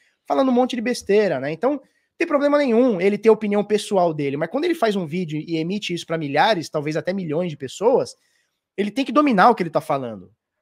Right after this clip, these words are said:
Ele não pode abrir um vídeo, por exemplo, eu não vou abrir um vídeo falando só de vacina. Não tem o menor sentido.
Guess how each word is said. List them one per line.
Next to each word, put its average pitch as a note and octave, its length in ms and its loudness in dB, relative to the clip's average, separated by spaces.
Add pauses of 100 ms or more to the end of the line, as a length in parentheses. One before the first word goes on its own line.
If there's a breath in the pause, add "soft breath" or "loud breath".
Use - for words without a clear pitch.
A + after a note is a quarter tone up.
(120)
Ele E4+ 120 -4
não - 80 -10
pode B3 280 6
abrir G3+ 200 4
um F#3 80 2
vídeo, G3 340 -2
por B3+ 80 0
exemplo, A3+ 180 4
eu B3 40 6
não D4 80 4
vou D4+ 100 8
abrir C4 140 4
um A#3+ 60 2
vídeo A#3 180 -2
falando B3+ 180 0
só C4 160 2
de A#3 80 -2
vacina. B3 560 -2 (2000)
Não D4 160 -4
tem B3 140 0
o B3+ 40 2
menor A#3 260 4
sentido. G#3+ 760 0